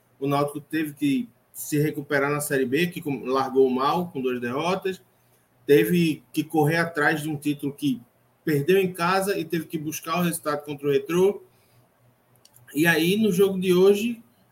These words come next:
é, chega como se tivesse batido o teto do esgotamento, assim.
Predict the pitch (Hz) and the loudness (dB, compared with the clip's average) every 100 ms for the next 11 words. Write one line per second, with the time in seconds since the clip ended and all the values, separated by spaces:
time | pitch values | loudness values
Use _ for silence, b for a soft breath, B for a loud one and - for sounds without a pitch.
0 | - 147 165 196 202 - _ _ _ _ | -6 -2 0 0 -2 -6 _ _ _ _
1 | _ _ _ _ - - - 175 180 202 | _ _ _ _ -18 -10 -2 2 4 4
2 | 190 202 180 202 190 175 - 180 165 170 | 2 -2 0 -2 -4 -4 -4 -2 0 -2
3 | 196 175 143 - - _ - 139 165 165 | -2 -6 -8 -20 -20 _ -14 -4 -2 -2
4 | 175 185 170 147 139 - _ _ - 139 | -6 -8 -4 -2 -2 -6 _ _ -6 -4
5 | 131 147 147 147 113 110 117 - 107 | -2 -2 -2 -2 -4 -6 -8 -10 -10